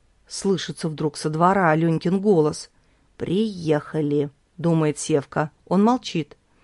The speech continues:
Не такой он дурак, чтобы идти на улицу. Пусть кричат, если охота. «Севка!» Снова слышен крик. Теперь уже три голоса. Вовчик, Люська и Татьянка.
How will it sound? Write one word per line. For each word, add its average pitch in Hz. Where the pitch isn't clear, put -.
Не 254
такой 226
он 165
дурак, 202
чтобы 208
идти 208
на 190
улицу. 165
Пусть -
кричат, 170
если 165
охота. 160
«Севка!» 240
Снова 185
слышен 185
крик. 180
Теперь 370
уже 170
три 208
голоса. 180
Вовчик, 294
Люська 185
и 160
Татьянка. 190